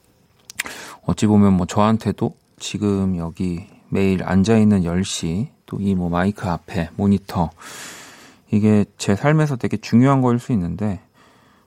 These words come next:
어, 뭐, 또 제가, 네, 어, 한번 오늘은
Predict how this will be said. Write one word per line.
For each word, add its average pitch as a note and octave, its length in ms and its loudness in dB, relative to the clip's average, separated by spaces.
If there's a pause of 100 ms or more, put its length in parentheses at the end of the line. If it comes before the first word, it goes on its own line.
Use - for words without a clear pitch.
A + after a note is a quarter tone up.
(120)
어, A2+ 60 -8 (180)
뭐, F#2 160 -4
또 - 120 -4
제가, F2 460 -2 (680)
네, A#2 240 -8 (440)
어, - 360 -20
한번 F2+ 420 0 (300)
오늘은 F2+ 560 2